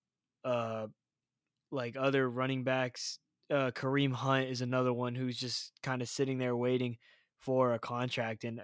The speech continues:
those guys don't seem like they're gonna grab an immediate spot,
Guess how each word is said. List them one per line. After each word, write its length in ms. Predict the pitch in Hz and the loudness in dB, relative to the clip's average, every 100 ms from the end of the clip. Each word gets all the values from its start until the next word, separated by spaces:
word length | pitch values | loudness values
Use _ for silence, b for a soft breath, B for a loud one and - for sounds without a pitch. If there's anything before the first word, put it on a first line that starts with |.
| 131 | 2
those 240 | 135 147 | 4 4
guys 260 | 135 127 120 | 4 4 4
don't 200 | 131 127 | 2 0
seem 260 | - 139 | 0 0
like 180 | 127 127 | 0 0
they're 140 | 123 123 | 0 0
gonna 320 | 123 117 110 _ _ _ _ _ _ _ - 123 | 0 -2 -6 _ _ _ _ _ _ _ -16 -10
grab 500 | 120 123 120 123 117 b b b b b _ _ _ _ - | -2 2 4 4 0 b b b b b _ _ _ _ -4
an 160 | 131 | -2
immediate 440 | 120 123 135 131 123 | 0 2 4 4 2
spot, 640 | - - - 127 123 117 | -2 -4 0 2 4 2